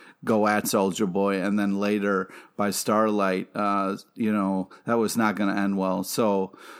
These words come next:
um, yeah, but man, what an episode.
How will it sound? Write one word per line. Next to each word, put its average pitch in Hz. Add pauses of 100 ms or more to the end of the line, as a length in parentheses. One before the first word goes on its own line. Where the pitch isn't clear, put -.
(220)
um, 95 (200)
yeah, 113
but 110
man, 113
what 117
an 107
episode. 98